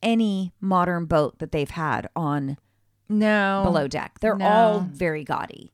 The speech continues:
Speaker 2: They look nice from the outside. Then you go to the inside and it's
Speaker 1: <laughs> Yeah.
Speaker 2: like, "Ugh."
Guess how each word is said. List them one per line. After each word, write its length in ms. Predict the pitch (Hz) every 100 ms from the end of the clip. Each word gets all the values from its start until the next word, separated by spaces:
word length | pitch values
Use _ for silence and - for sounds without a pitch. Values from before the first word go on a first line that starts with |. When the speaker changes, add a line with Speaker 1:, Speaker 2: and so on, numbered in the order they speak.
| -
Speaker 2:
They 120 | 220
look 200 | 269 -
nice 260 | 190 214 -
from 160 | 180
the 80 | 160
outside. 440 | 151 170 - 143 143
Then 160 | 160
you 80 | 165
go 140 | 160 160
to 60 |
the 80 | 170
inside 320 | 160 170 139
and 100 | 135
it's 100 | 139
Speaker 1:
<laughs> 20 |
Yeah. 140 | 165 139
Speaker 2:
like, 80 | -
"Ugh." 360 | 170 185 -